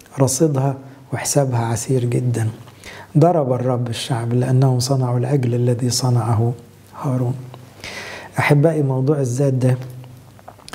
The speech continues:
نحتاج كل شوية نراجع نفسنا عليه طول عمرنا لغاية ما نمشي. يفضل الذات هي العدو اللدود، مش الناس اللي حوالينا،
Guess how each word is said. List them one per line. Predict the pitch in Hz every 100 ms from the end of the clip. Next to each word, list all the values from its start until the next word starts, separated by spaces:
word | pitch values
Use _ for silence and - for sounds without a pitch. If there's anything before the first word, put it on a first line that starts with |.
| - - -
نحتاج | - - 160
كل | 156 160 131
شوية | 127 139
نراجع | 123 123 117 120
نفسنا | 117 - 135 120
عليه | 117 123 120
طول | - 190 160
عمرنا | 139 123 117 110 123 -
لغاية | 139 160 180 165 143
ما |
نمشي. | 131 120 110 - - - - - - -
يفضل | 147 147 139
الذات | 135 127 151 151 147
هي |
العدو | 127 123 120 123 120
اللدود، | 117 123 123 123 123 - - - - - - - -
مش | 165 156
الناس | 151 127 120 127
اللي | 120
حوالينا، | 113 143 131 - 131